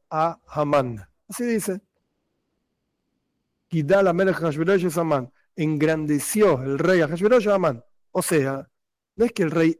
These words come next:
lo hizo grande a Amán. O sea, ¿qué quiere decir hacer grande? Yo tengo una cosa chiquita, la estiro y la hago más grande.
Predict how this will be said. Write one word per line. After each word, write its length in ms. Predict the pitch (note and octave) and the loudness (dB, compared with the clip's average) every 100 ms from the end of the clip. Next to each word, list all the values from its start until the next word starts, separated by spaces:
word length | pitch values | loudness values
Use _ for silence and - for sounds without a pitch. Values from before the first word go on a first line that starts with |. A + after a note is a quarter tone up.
| _ | _
lo 180 | D#3 D3+ | 0 0
hizo 260 | D3+ - C#3 | 0 -4 0
grande 380 | D3+ C#3+ C3+ | 2 0 -2
a 60 | C3+ | -2
Amán. 320 | C3+ A#2+ G#2+ - | -2 -2 -4 -10
O 60 | |
sea, 140 | - D#3 | -4 0
¿qué 120 | F3 | 2
quiere 160 | G#3 F3+ | 4 4
decir 120 | F3 | 2
hacer 200 | D#3 D3+ | 2 2
grande? 380 | D3 C3+ C3 - _ | 2 0 -4 -8 _
Yo 120 | - | -8
tengo 140 | D3+ E3 | -2 0
una 80 | |
cosa 160 | E3 E3+ | 0 -2
chiquita, 340 | E3 E3+ G3+ | -2 0 2
la 60 | F3 | 0
estiro 420 | - - G3+ G#3+ | 0 -2 2 4
y 40 | F3+ | 4
la 80 | |
hago 120 | D#3 D#3 | 2 0
más 120 | C3+ | 0
grande. 400 | C#3+ C3 B2 | 0 0 -4